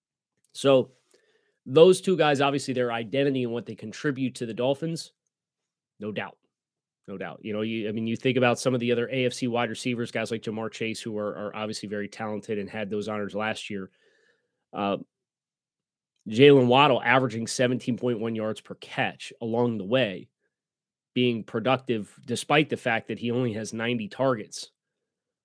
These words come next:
Of the top ten N F L wide receivers in receiving yards this year, none has fewer targets than Jaylen Waddle. And Jaylen Waddle is fifth on the list and has the highest yards per catch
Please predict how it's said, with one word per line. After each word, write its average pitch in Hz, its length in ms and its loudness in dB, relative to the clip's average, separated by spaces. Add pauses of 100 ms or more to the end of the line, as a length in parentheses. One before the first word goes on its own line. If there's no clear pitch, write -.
(140)
Of 135 200 4
the 127 100 -2
top 151 460 2
ten 165 340 4
N 143 240 -2
F 139 180 -2
L 127 320 4 (120)
wide 127 260 2
receivers 123 460 -4
in 113 80 -8
receiving 127 380 -6
yards 104 220 -8
this - 240 -10
year, 101 280 -6 (580)
none 127 360 4
has 117 260 -4
fewer 131 340 -2
targets - 480 -10
than 98 200 -12
Jaylen 98 260 -10
Waddle. - 340 -16
And 101 100 -20
Jaylen 104 220 -8
Waddle 98 260 -6
is - 100 -18
fifth - 380 -10
on 92 120 -12
the 82 80 -10
list - 400 -16 (600)
and 98 80 -10
has 104 160 -2
the 113 120 -6
highest 110 380 2
yards 107 260 -2
per 107 120 -8
catch - 480 -8